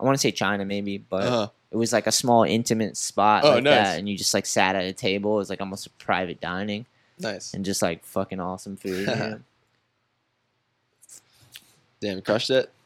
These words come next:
Speaker 1: Yeah, it's done.
Speaker 2: There you
Speaker 1: So
Speaker 2: go.
Speaker 1: coffee's done. That's the end of that.
Speaker 2: Oh, man.
Speaker 1: Fucking <coughs> bullshit, bro.
Speaker 2: <laughs>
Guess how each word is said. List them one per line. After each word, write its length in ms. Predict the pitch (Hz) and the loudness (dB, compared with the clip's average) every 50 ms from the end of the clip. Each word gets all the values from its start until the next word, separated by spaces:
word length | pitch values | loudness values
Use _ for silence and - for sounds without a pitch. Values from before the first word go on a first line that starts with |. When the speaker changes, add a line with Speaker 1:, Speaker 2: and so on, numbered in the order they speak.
| _ _ | _ _
Speaker 1:
Yeah, 200 | - 92 95 101 | -4 -2 0 0
it's 140 | 101 - - - | 0 -2 -4 -6
done. 280 | - 82 87 90 92 | -6 -6 -6 -6 -4
Speaker 2:
There 140 | 95 98 101 | -4 -4 -4
you 40 | 101 | -2
Speaker 1:
So 40 | 98 | 0
Speaker 2:
go. 260 | 107 107 107 101 101 104 - _ - | 0 2 2 2 0 -2 -6 _ -8
Speaker 1:
coffee's 380 | - 101 95 - - 80 90 | -8 -6 -6 -6 -8 -10 -8
done. 360 | - - 90 92 98 98 107 117 - - _ _ _ - | -6 -4 -4 -2 -2 -4 -6 -8 -14 -20 _ _ _ -14
That's 240 | - 104 92 - | -12 -10 -10 -10
the 140 | - - 95 | -10 -8 -8
end 160 | 90 98 101 | -6 -4 -4
of 80 | 101 92 | -4 -2
that. 280 | 101 104 104 107 110 - | 0 2 4 4 2 2
Speaker 2:
Oh, 160 | 110 107 104 107 | -2 -6 -6 -6
man. 400 | 107 110 110 110 107 107 117 - _ _ _ _ _ _ _ | -4 -4 -2 -2 -2 -4 -6 -10 _ _ _ _ _ _ _
Speaker 1:
Fucking 380 | - - 95 92 - - 110 98 | -12 -10 -10 -10 -6 -6 -4 -2
<coughs> 100 | - - | 0 0
bullshit, 580 | - - 95 101 107 110 - - - 117 110 - | 2 0 2 0 -2 -2 -4 -4 -4 -4 -4 -4
bro. 260 | 117 110 117 123 123 120 - _ _ _ _ _ _ _ _ _ _ _ _ _ _ _ _ _ _ _ _ _ _ _ _ _ _ _ _ _ | -4 -4 -2 -4 -4 -8 -14 _ _ _ _ _ _ _ _ _ _ _ _ _ _ _ _ _ _ _ _ _ _ _ _ _ _ _ _ _
Speaker 2:
<laughs> 20 | _ | _